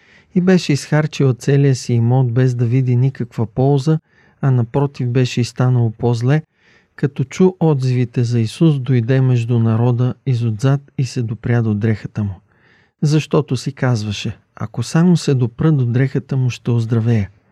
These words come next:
И на часа пресекна кръвотечението й и тя усети в тялото си, че се изцели от болестта.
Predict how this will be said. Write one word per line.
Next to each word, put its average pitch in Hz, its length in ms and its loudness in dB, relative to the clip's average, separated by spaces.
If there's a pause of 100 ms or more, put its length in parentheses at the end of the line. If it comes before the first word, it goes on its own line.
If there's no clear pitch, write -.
(380)
И 160 100 4
на 139 160 2
часа 139 440 -2 (100)
пресекна 156 560 -2
кръвотечението 139 1000 -2
й 131 140 2
и 123 40 0
тя 127 220 -4
усети 127 480 -2
в 120 180 -2
тялото 131 460 -2
си, 135 180 -8
че 135 180 -4
се 135 200 -6
изцели 120 580 -2 (220)
от 123 200 -2
болестта. 107 560 -6